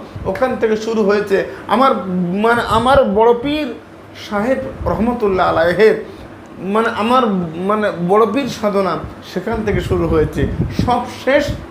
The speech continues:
এরা শুরু। বুঝতে পারেননি, বুঝতে চাইছেন না তো?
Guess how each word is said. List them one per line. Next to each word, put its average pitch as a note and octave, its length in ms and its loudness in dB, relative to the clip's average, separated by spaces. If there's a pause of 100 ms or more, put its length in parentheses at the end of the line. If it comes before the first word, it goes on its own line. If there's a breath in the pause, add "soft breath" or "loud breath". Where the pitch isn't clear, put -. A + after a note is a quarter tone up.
এরা G#3+ 260 2 (120)
শুরু। C#3+ 220 -4 (1500)
বুঝতে F#3+ 300 2
পারেননি, A3 420 0
বুঝতে G#3 340 -4
চাইছেন A3+ 420 0
না B3+ 100 0
তো? C4+ 300 2